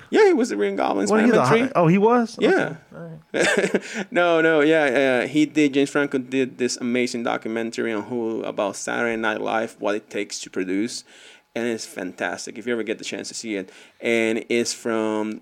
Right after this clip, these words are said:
Speaker 1: writing, producing, practicing, um, maybe correcting things to when it goes live, and especially when things don't
Speaker 2: That
Speaker 1: go
Speaker 2: shit
Speaker 1: their
Speaker 2: is,
Speaker 1: way.
Speaker 2: this, this, that's hard.
Speaker 1: No,
Speaker 2: That's hard.
Speaker 1: yes, it is. And I want people to understand
Speaker 2: Well
Speaker 1: that and to, uh, at least from my sake, um,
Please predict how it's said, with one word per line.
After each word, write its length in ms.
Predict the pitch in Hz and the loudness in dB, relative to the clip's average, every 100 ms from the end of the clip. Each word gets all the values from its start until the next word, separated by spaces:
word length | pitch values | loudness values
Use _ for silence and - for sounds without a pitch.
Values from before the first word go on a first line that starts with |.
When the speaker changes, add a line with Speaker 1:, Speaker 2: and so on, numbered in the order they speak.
| _ | _
Speaker 1:
writing, 680 | 104 113 120 123 123 123 123 | -4 -2 0 2 2 0 -2
producing, 840 | 123 110 107 120 120 - 113 113 | -6 -10 -6 -6 -6 -6 -4 -6
practicing, 960 | 107 - 113 110 117 - - 113 107 104 - - - _ | -8 -4 -4 -4 -6 -6 -4 -4 -4 -8 -14 -20 -20 _
um, 320 | 110 110 110 | -2 0 0
maybe 240 | 113 117 123 | 2 2 0
correcting 540 | - 113 117 123 120 | -2 -2 -2 -4 -8
things 460 | 120 120 113 113 - | -6 -6 -6 -6 -10
to 240 | 117 110 101 - | -10 -12 -14 -14
when 240 | 107 113 | -2 0
it 140 | 113 | 2
goes 260 | 123 120 - | 4 2 2
live, 300 | 123 120 117 | 0 0 0
and 100 | 113 | -4
especially 420 | 113 - 143 - 139 | -6 0 2 2 0
when 160 | 117 | -2
things 300 | 113 120 113 | -2 -6 -4
don't 180 | 110 113 | -4 2
Speaker 2:
That 120 | 185 | 4
Speaker 1:
go 60 | 220 | 6
Speaker 2:
shit 100 | 214 | 4
Speaker 1:
their 100 | 143 | 4
Speaker 2:
is, 60 | |
Speaker 1:
way. 140 | 123 101 | 4 2
Speaker 2:
this, 160 | 247 - | 0 0
this, 260 | 190 - | -2 -2
that's 220 | - 240 302 | 2 2 4
hard. 420 | 294 320 80 - _ | 4 4 0 -10 _
Speaker 1:
No, 100 | 165 | 2
Speaker 2:
That's 120 | 262 | 2
hard. 120 | - 294 | 4 2
Speaker 1:
yes, 240 | - - | 2 0
it 160 | 175 190 | 4 6
is. 300 | 220 147 - | 6 4 2
And 200 | 127 135 | 0 0
I 60 | |
want 240 | 147 170 165 | 2 0 -2
people 240 | 156 156 | -6 -4
to 100 | 143 | 0
understand 240 | 135 131 208 | 2 4 4
Speaker 2:
Well 220 | 220 196 | 6 4
Speaker 1:
that 260 | 131 120 117 | 2 0 0
and 480 | 120 120 117 117 - | 0 2 2 -2 -2
to, 180 | 131 123 | -2 0
uh, 420 | 123 120 120 117 | 0 0 0 0
at 140 | 127 | 0
least 200 | 143 165 | 2 2
from 240 | - 147 135 | 2 0 2
my 220 | 143 147 | 0 0
sake, 440 | 139 - 120 110 - - - - - | 0 -2 -2 -2 -8 -20 -20 -14 -2
um, 380 | 123 120 120 | 0 2 0